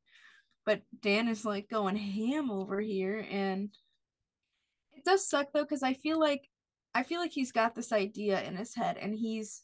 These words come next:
kind of trying to force it. I think that's why he's moving things so quickly and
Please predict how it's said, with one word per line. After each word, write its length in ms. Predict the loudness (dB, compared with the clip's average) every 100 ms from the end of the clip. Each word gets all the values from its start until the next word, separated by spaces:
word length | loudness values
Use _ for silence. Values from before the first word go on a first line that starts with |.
| _ _ _ _ _ _ _
kind 300 | 0 2 2
of 80 | -2
trying 380 | -2 0 0 -4
to 60 | -2
force 360 | -2 -2 -2
it. 60 | -6
I 100 | -4
think 200 | -6 -6
that's 220 | -6 -2
why 160 | -2 0
he's 280 | -4 -8 -8
moving 380 | -2 -2 0 -4
things 340 | -6 -8 -8
so 180 | -4 -6
quickly 800 | -4 -6 -2 0 2 2 0 -2
and 400 | -2 -2 -4